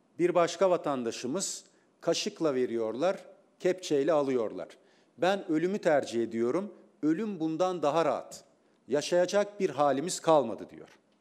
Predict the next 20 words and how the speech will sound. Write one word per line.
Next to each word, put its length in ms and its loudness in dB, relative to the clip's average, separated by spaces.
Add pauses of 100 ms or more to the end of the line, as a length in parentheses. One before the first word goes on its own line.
(760)
Otuz 280 -2
sene 360 0
devlete 420 0
hizmet 340 -2
ettiğini 380 -4
söyleyen 520 -4
bir 160 -4
başka 300 0
emekli 400 -6
ise 440 -2 (440)
döner 320 2
ekmek 400 -2
alıp 380 -4 (160)
yiyemediğinden 880 0
yakınıyor. 640 -8 (1200)
Marketlerde 720 2
fiyatlar 480 2
almış 380 2
başını 280 -2
gidiyor. 380 -4